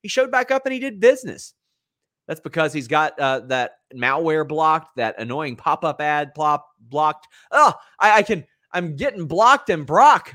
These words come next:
messed up. Block Lesnar. Well, you can block Lesnar some pop-up ads with nord V P N dot com slash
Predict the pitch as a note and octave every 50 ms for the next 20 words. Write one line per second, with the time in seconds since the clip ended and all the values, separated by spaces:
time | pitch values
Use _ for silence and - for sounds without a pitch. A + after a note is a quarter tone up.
0 | - - F3 A3+ A#3 - - - D4 D#4 C#4+ F#3 - - _ _ _ _ _ C#3+
1 | E3 G3 A3+ C#4 D#4 D#4+ E4+ E4 D#4+ - - - - - _ _ _ _ _ _
2 | _ - D3+ E3 F3+ G3 A3+ B3 C4+ D4 D4+ D4+ D4+ C4+ A3 G3 G#3+ A#3+ A3 F3+
3 | - - - - - - - - _ _ _ _ _ _ _ - F#3 G3 A3 C4+
4 | D#4 D#4 - B3+ G3+ D#3+ C#3 _ _ _ _ _ _ - D3+ F3+ A3+ C4+ C#4+ C#4+
5 | C4+ - G#3 G3+ A#3 B3+ C4 A#3+ F#3+ G3 G#3 G#3 G3 F#3 F3+ F3+ _ _ _ _
6 | _ _ _ _ _ _ - D#3 C3 F3 E3+ E3 D#3 C#3+ C#3 A2+ C3 B2 B2 A#2+
7 | A#2 A#2+ G2 A2 C3 C3 C3+ A#2+ A2+ C3 A#2+ A2 B2 A#2+ A2+ A2 A2 A#2 A2 A2
8 | - - A2+ G#2+ G2+ G2+ F#2+ F#2 F#2+ _ _ _ - - - - G#2+ G#2 G2+ G2
9 | F#2+ F#2+ G2 -